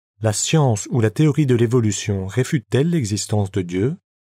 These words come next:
Telle est la vérité de l'islam. Il n'y a qu'un seul Dieu, le créateur et pourvoyeur de l'humanité. Béni et exalté soit-il. Nous ne devons pas considérer quelqu'un ou quelque chose comme supérieur ou égal à lui.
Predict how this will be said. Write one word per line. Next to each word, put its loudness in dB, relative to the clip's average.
Telle 2
est 2
la 2
vérité 0
de -4
l'islam. -6
Il 2
n'y 4
a 0
qu'un 2
seul 0
Dieu, -4
le -2
créateur 0
et -2
pourvoyeur 0
de 2
l'humanité. -2
Béni 2
et 2
exalté -2
soit-il. -6
Nous 4
ne 6
devons 2
pas 0
considérer 0
quelqu'un 0
ou 0
quelque 0
chose -2
comme 0
supérieur 0
ou 2
égal 0
à 0
lui. -4